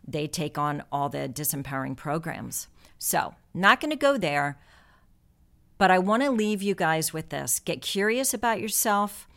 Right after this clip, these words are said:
what resonated for you today. Um, it's time to be your own best friend. It's time to be your parent so that you can show that to people in your life, right? And so that you can start clearing out the smog,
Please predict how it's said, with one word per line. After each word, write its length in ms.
what 280
resonated 680
for 140
you 200
today. 720
Um, 720
it's 240
time 300
to 120
be 80
your 220
own 160
best 260
friend. 380
It's 120
time 260
to 60
be 140
your 260
parent 440
so 200
that 80
you 160
can 160
show 280
that 300
to 140
people 480
in 200
your 140
life, 440
right? 300
And 180
so 200
that 120
you 180
can 200
start 440
clearing 560
out 200
the 80
smog, 760